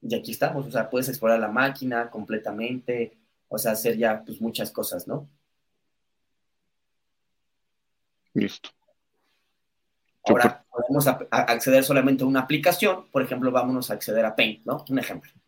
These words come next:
Speaker 1: Vamos a Paint.
Speaker 2: Ahora échale otros beneficios ahí encima, ¿no? Y es que si los usuarios están trabajando en este ambiente, la información no está en los dispositivos de hardware con los que se acceden, sino están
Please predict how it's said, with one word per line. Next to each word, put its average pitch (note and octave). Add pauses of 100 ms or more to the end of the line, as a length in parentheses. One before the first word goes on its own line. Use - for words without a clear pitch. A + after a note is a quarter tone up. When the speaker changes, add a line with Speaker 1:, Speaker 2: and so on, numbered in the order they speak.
(320)
Speaker 1:
Vamos C3
a D3
Paint. F3+
Speaker 2:
Ahora D3+
échale D3+
otros C3+
beneficios B2+
ahí A#2
encima, A#2
¿no? F2+
Y G#2+
es G#2
que G2 (300)
si A#2
los G#2
usuarios A#2+
están B2+
trabajando A#2
en A2
este -
ambiente, A#2 (180)
la A2
información G#2+
no A2+
está G2+
en F#2
los E2
dispositivos F2+ (640)
de G#2+
hardware G#2+
con G#2+
los -
que F#2+
se -
acceden, B3+
sino B2+
están A2+